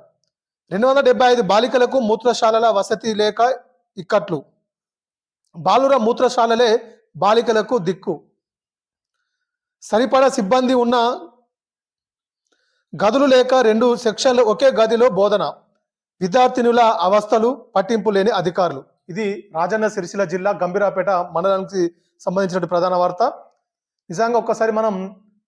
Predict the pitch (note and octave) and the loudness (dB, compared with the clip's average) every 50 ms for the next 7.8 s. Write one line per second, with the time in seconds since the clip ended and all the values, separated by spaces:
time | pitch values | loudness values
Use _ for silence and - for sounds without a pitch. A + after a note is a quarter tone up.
0 | _ _ _ F#3+ G3+ A3 G#3+ - A#3+ A#3+ A3+ G3 F#3+ G3 - - G3 F3 F3 F3+ | _ _ _ -6 -6 -6 -4 -2 0 2 2 2 2 0 -4 -6 -6 -4 -4 -4
1 | E3 F#3 G3+ G3+ G3+ - G3+ G3+ G3 F3 F3+ F#3+ - - _ _ _ _ _ _ | -4 -4 -4 -4 -2 -2 0 0 0 0 -2 -4 -8 -14 _ _ _ _ _ _
2 | _ - E3+ E3+ F3 E3+ E3 D#3+ E3 E3+ F3 G3+ G3+ - A3 G3 E3+ A3+ G#3+ F#3+ | _ -8 -6 -4 -2 -2 -2 -2 -2 -2 0 -2 -2 -2 -4 -4 -4 -4 -2 -2
3 | F3+ F3+ F3 F#3 F#3 F#3 F#3 G#3 F3+ F3 D#3 G3+ G3+ G3+ G#3+ G3+ F3+ F3+ F3+ - | -2 -2 -2 -2 -2 -2 -2 -4 -6 -4 -4 -4 -2 -2 0 0 0 -2 -4 -6
4 | - _ _ - - F3+ G3 G3+ E3+ F3 F3+ G3 F#3+ - G3 G3 F#3+ F#3+ G3 F3+ | -14 _ _ -8 -6 -2 -2 -2 0 0 0 0 0 0 -2 -2 -2 -2 -4 -4
5 | F#3 - - G3+ G3 B3 C#4 - - _ _ _ _ _ _ _ _ _ _ _ | -4 -4 -4 -4 -2 -2 -4 -6 -8 _ _ _ _ _ _ _ _ _ _ _
6 | _ _ _ - - G3 - G3+ F#3+ F#3+ - C4+ B3 A#3+ A#3 A3+ G#3 G#3+ F3 E3 | _ _ _ -6 -4 -2 -2 -2 -2 -2 0 0 0 0 -2 -4 -6 -4 -4 -2
7 | F3 F3+ G3+ G#3+ G#3+ F#3 A#3 G#3+ G3 G#3 G#3+ G#3+ G#3 - - | 0 0 0 -2 -2 -2 -2 -2 0 0 -2 -2 -6 -10 -20